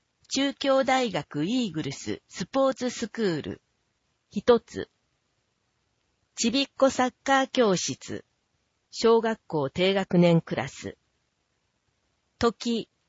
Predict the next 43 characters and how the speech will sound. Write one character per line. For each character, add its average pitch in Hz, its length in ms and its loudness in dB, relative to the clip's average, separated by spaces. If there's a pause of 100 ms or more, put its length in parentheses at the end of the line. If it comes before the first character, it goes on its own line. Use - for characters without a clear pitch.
(420)
二 214 160 10
月 269 300 4
十 262 260 2
五 254 140 8
日 170 580 4
土 175 160 0
曜、 190 360 -2 (360)
午 277 160 0
後 233 160 4
二 233 160 6
時 208 140 -6
か 131 180 -6
ら - 200 -10
三 247 380 2
時 147 140 -2
三 202 320 2
十 185 180 -6 (160)
分。 135 300 -8 (1040)
と 208 80 0
こ 226 220 0
ろ、 208 280 2 (540)
中 277 180 2
京 262 300 4
大 240 260 2
学 139 400 -8 (160)
豊 247 280 4
田 240 160 0
キ - 100 -4
ャ 226 80 6
ン 180 80 8
パ 131 160 -8
ス。 - 320 -12 (1300)
対 226 220 2
象、 202 480 0 (440)
小 269 300 8
学 262 320 0
一 240 260 4
年 254 220 10
か 147 160 -4
ら 139 140 -6
三 208 340 8
年 185 220 6
生。 123 420 -10